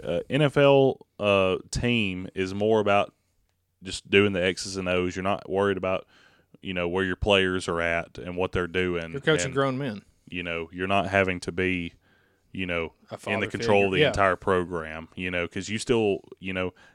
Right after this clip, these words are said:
Speaker 1: obviously, you know, Nick Saban still technically has a boss, <laughs>
Speaker 2: Yeah.
Speaker 1: even though he
Speaker 2: He is.
Speaker 1: probably pretty much runs Alabama at this point. Um, but the N F L, you legitimately, as a head coach, your owner,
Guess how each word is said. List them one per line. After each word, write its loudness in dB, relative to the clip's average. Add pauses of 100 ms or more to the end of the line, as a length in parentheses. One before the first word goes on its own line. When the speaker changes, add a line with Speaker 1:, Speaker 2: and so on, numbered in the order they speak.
Speaker 1:
obviously, 0
you -6
know, -4
Nick -4
Saban -4
still -6
technically -2
has -6
a -8
boss, 2
<laughs> 12
Speaker 2:
Yeah. 8 (260)
Speaker 1:
even 0
though 0
he 0 (580)
Speaker 2:
He -2
is. -2
Speaker 1:
probably 6
pretty 0
much -4
runs -4
Alabama -4
at -8
this -6
point. -8 (500)
Um, 0 (380)
but 0
the -2
N 4
F 2
L, 6
you 0
legitimately, 0
as 0
a -4
head -2
coach, -2
your 0
owner, 0